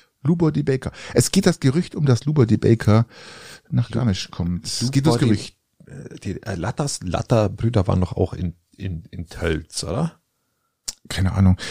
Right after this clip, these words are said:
Speaker 1: Lubor Baker, mein Lieber, ist jedem Peitinger, äh, ein, ein Begriff, auch, äh, jedem zweiten D L, D L zwei
Speaker 2: Ja, aber das ist doch uralt.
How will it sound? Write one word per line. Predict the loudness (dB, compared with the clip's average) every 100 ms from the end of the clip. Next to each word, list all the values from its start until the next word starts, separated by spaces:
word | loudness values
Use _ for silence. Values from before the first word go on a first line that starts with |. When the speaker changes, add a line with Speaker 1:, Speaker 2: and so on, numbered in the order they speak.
| -12 -2
Speaker 1:
Lubor | 4 4 4
Baker, | 0 0 -2 2 2
mein | 4 2
Lieber, | 2 0
ist | 0 -4 -2
jedem | 0 2
Peitinger, | 2 0 0 2 4 2 0 4
äh, | 6 6 4
ein, | 4 6 6
ein | 6 4
Begriff, | 4 2 2 -2 -14 -12
auch, | 2 2 2 -8
äh, | -4
jedem | 0 4 6 6 4 _ _ _ _ -20 _ _ -6
zweiten | -2 0 2
D | 0 0
L, | -2 -4 -6
D | -4
L | -4
zwei | -4 -4
Speaker 2:
Ja, | 0
aber | 2
das | 2 2
ist | 0
doch |
uralt. | 4 4 6 4 4 -2